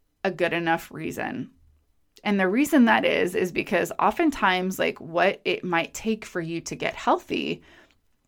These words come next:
is harder or potentially could, you know, could feel harder than the thing that you're doing now. And so you have to be, like, super connected to that deep level of, like,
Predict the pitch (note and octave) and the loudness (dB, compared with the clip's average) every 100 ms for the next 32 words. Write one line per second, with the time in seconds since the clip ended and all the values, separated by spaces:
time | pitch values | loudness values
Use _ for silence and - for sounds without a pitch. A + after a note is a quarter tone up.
0 | _ _ - _ G#3 A#3+ A#3+ - A#3+ D4+ | _ _ -20 _ 4 4 2 0 2 2
1 | G3+ - G3+ - F#3 F3+ F#3+ - C#4 A#3 | 2 2 0 -2 -4 -4 -4 -2 0 0
2 | F3+ F3+ F3 G#3+ F3+ F#3 - F#3 D#3+ F3 | 2 2 0 -4 -6 -8 -8 -4 -2 -2
3 | - G#3+ G3+ G#3 F#3 F#3 A#3+ D4+ F#3 E3+ | -2 -4 0 2 2 2 0 2 2 0
4 | F#3 - - - _ F3+ F#3+ F3 F3 E3 | -2 -8 -20 -20 _ 2 6 6 2 -2
5 | - F#3 - E3+ E3+ E3+ E3 D3+ D#3+ - | -4 -4 -2 -2 -2 2 4 6 4 0
6 | F3 F3 F#3 F3 E3+ D#3+ C4 F4+ - - | -4 -4 -4 -2 -2 0 0 0 -2 -8
7 | - - - - G3 G3+ G3 A3+ C#4 - | -16 -20 -8 -4 -2 -4 -2 0 0 -2
8 | G#3 G#3 G3 F#3 F3+ F3+ - - A3 A3 | -10 -8 -8 -6 -6 -6 -10 -10 -8 -6
9 | F#3 - E3+ E3 - - E3 - - _ | -8 -8 -8 -6 -4 -2 -2 -2 -10 _
10 | - - A#3 A#3+ F#3+ E3 - F3 E3+ D#3+ | -16 -8 -2 2 4 4 2 -6 -4 0
11 | G3+ G#3+ D#3+ - D#3 D3+ C#3+ | 2 4 4 4 2 0 0